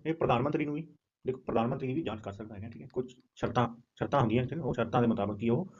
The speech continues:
ਪ੍ਰਧਾਨ ਮੰਤਰੀ ਦੀ ਵੀ ਜਾਂਚ ਕਰ ਸਕਦਾ ਹੈ। ਕੇਂਦਰ ਦੇ ਜਿਹੜੇ ਮੰਤਰੀ ਹੈ, ਸੰਸਦ ਮੈਂਬਰ ਹੈ, ਠੀਕ ਹੈ, ਗਰੁੱਪ ਏ, ਬੀ, ਸੀ, ਡੀ ਦੇ ਜਿਹੜੇ ਅਧਿਕਾਰੀ ਨੇ,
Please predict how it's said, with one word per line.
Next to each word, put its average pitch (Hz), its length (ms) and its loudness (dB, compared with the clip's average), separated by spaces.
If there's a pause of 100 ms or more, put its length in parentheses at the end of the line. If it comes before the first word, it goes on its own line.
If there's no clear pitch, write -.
(160)
ਪ੍ਰਧਾਨ 110 280 4
ਮੰਤਰੀ 113 220 2
ਦੀ 104 80 0
ਵੀ 110 160 0
ਜਾਂਚ 123 160 0
ਕਰ 107 160 -6
ਸਕਦਾ 87 180 -10
ਹੈ। - 100 -14
ਕੇਂਦਰ 120 220 6
ਦੇ 117 60 6
ਜਿਹੜੇ 120 120 8
ਮੰਤਰੀ 110 300 4
ਹੈ, 120 60 6
ਸੰਸਦ 117 260 0
ਮੈਂਬਰ 104 260 -2
ਹੈ, 107 80 -6
ਠੀਕ - 140 -8
ਹੈ, - 60 -10 (440)
ਗਰੁੱਪ 131 240 10
ਏ, 123 80 10
ਬੀ, 117 120 4
ਸੀ, 117 160 0
ਡੀ 113 100 2
ਦੇ 113 120 2
ਜਿਹੜੇ 110 140 2
ਅਧਿਕਾਰੀ 98 340 -4
ਨੇ, 104 140 -10